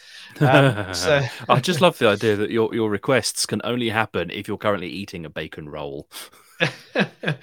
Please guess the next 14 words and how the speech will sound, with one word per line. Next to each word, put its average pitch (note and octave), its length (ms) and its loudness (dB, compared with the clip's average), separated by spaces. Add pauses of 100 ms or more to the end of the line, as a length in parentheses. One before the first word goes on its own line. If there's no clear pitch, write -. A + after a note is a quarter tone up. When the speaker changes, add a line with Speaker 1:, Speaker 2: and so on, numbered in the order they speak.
(320)
Speaker 1:
No, A3 100 4
I - 20 6
wasn't G#3 240 2
thinking F3+ 240 -4
bacon. A#2+ 340 -6
I C3 60 -4
was B2+ 120 -8
thinking C3 240 -8
healthier, A2+ 400 -8
a A2 40 -12
bit A#2 180 -12
of - 80 -16 (140)
tuna A2 500 -12
salad, G#2+ 460 -14